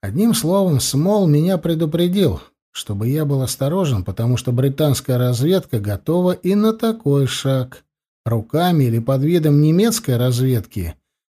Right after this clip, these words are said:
ликвидировать первое лицо Советского Союза. Приложить все усилия, чтобы Сталина сменил кто-то, на кого они могут оказать влияние, и выторговать себе иное разделение сфер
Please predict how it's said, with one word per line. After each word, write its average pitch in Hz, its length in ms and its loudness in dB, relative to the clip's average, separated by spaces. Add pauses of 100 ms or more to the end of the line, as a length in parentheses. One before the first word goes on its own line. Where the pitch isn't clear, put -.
(120)
ликвидировать 139 920 -2
первое 123 360 0
лицо 120 340 -2
Советского 135 540 0
Союза. 123 680 0 (500)
Приложить 170 640 -2
все 90 220 -6
усилия, 156 440 -2
чтобы 92 320 -6
Сталина 165 580 -2
сменил 170 440 0
кто-то, 113 600 -6 (380)
на 151 180 -2
кого 190 320 2
они 180 220 4
могут 165 400 2
оказать 147 520 0
влияние, 143 840 2
и 202 380 -2
выторговать 160 720 0
себе 160 480 0
иное 160 400 2
разделение 139 760 2
сфер 170 520 0